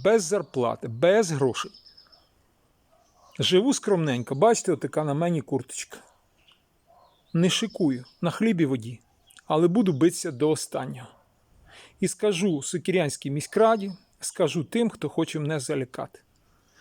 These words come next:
Нічого я не боюся. Ні суду вашого, ні поліції вашій,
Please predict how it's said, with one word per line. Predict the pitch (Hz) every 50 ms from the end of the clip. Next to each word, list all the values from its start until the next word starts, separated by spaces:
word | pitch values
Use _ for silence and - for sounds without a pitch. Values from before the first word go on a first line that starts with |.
| - - _ _ -
Нічого | 160 165 165 - - - 254 247 202 190
я | 156 151 170 196
не | 196 170
боюся. | 147 131 135 139 127 131 - - - - _ _ _ _ _ _ _ _ _ _ _ _ _ _ _ _ _ _ _ _ _ _ _ _ _ -
Ні | 143 151 165 202 247 277 277 269 _
суду | - - - - 226 233 220 185 202 196
вашого, | 185 190 185 175 - - 180 151 165 160 156 - _ _ -
ні | 170 175 208 247
поліції | 220 - 190 156 156 165 170 165 147 - - 175 165 165 156
вашій, | 147 143 156 175 175 165 143 - - 170 156 147